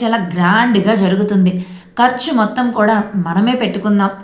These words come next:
ఇందులో ఎటువంటి డిస్కషన్స్ అవసరం లేదు" అని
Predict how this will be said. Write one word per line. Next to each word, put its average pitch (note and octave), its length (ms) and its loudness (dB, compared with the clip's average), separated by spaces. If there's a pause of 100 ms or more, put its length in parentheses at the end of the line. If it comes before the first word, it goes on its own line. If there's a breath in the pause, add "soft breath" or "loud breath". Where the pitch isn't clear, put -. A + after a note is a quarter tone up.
(360 loud breath)
ఇందులో A3+ 480 2
ఎటువంటి A#3 540 -2
డిస్కషన్స్ G3 800 0
అవసరం F#3 480 0
లేదు" F#3 360 2 (540 loud breath)
అని A#3+ 400 0